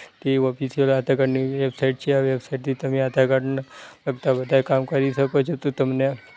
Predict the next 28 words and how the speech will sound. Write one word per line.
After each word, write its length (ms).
આધારની 560
યુ 120
આઈ 180
ડી 200
એની 200
ઓફિશિયલ 640
વેબસાઇટ 300
જોવા 180
મળશે, 280
એના 180
પર 120
સિલેક્ટ 380
કરો 240
તો 220
આ 40
વેબસાઇટથી 580
તમારે 400
ચેક 220
કરવાનું 520
છે 140
કે 120
તમે 240
આધાર 440
અપડેટ 340
કરાવી 360
છે 160
તે 160
ઓનલાઈન 460